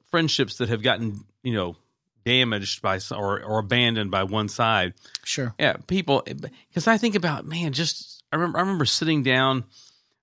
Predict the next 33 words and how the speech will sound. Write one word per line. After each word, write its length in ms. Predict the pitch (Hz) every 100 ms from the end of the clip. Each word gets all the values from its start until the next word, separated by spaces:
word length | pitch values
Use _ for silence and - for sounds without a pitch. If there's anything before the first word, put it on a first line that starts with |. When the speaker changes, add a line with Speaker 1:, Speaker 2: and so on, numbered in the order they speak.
| -
Speaker 1:
and, 540 | - 123 120 117 104
uh, 240 | 104 92 92 - _ _ _ -
just 180 | 151
starting 240 | - 156 127
to 40 |
talk 440 | - - 170 135 117
with 140 | 107
a, 60 | 107
with 160 | 127 110
a 60 | 110
family 540 | 131 127 120 104 101 - _
one 260 | - 110 110
time, 280 | 117 104 104
and 160 | 123
just, 200 | 147 147 - _ _ _
man, 380 | 175 226 147 98 101 - 110
every, 300 | 160 175 175
everything, 360 | 196 214 208 -
everything 800 | - 262 240 151 139 113 127 110
clicked, 500 | - 208 190 - - -
and 200 | 131 135
that, 200 | 117 -
that 260 | 117 131 -
friendship 460 | 180 185 - 113 104
just 180 | 113
immediately 320 | 123 135 139 117
just 220 | 113 -
took 220 | 156 151
off 500 | 143 139 92 92 - _ _ _ 107
and 300 | 113 110 110
has, 320 | 127 113 113 -
has 180 | 127
a, 140 | 107